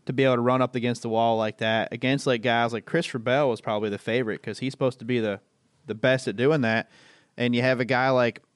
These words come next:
like Christopher Bell go in there and do that, and, or, um, Reddick go in there and win that race. It just,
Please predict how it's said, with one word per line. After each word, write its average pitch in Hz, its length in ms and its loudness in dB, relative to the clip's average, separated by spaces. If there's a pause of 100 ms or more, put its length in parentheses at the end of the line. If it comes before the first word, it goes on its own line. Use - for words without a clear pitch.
(160)
like 104 140 -8
Christopher 135 320 -2
Bell 135 220 4
go 131 140 4
in 127 80 4
there 127 160 4
and 123 80 2
do 127 160 4
that, 120 360 4
and, 107 200 -6 (180)
or, 113 140 0
um, 101 380 -2 (160)
Reddick 131 320 2
go 131 100 2
in 131 80 4
there 127 100 2
and 120 80 2
win 127 120 2
that 123 180 2
race. 120 320 0
It 139 80 -2
just, 170 240 0